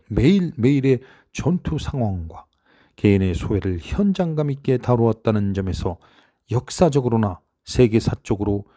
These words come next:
유례를 찾을 수 없는 기록물이며 이천십삼 년 유월 유네스코 세계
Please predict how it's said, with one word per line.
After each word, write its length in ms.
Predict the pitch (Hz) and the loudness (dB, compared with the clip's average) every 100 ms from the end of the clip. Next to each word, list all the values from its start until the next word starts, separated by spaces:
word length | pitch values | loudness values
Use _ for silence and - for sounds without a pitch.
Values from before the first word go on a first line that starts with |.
| _ _ - | _ _ 4
유례를 400 | 127 214 185 160 | 6 6 4 0
찾을 420 | - - - 151 | -2 -6 -4 -8
수 160 | - 151 | -4 -4
없는 400 | 135 131 123 131 _ _ - | -2 -2 -4 -6 _ _ -14
기록물이며 640 | 185 180 123 101 - - _ _ _ _ _ _ _ - | -4 0 0 -2 -6 -14 _ _ _ _ _ _ _ 0
이천십삼 1120 | 143 139 139 139 - - - - - 170 147 | 2 4 4 2 -4 -4 -2 0 0 2 0
년 320 | 135 127 123 - _ | 0 0 -2 -8 _
유월 420 | 127 190 110 87 - _ _ _ _ _ | -2 2 2 0 -10 _ _ _ _ _
유네스코 560 | 117 110 98 - 104 92 | 4 4 2 -2 -6 -6
세계 480 | - - 165 147 131 | 0 4 4 4 2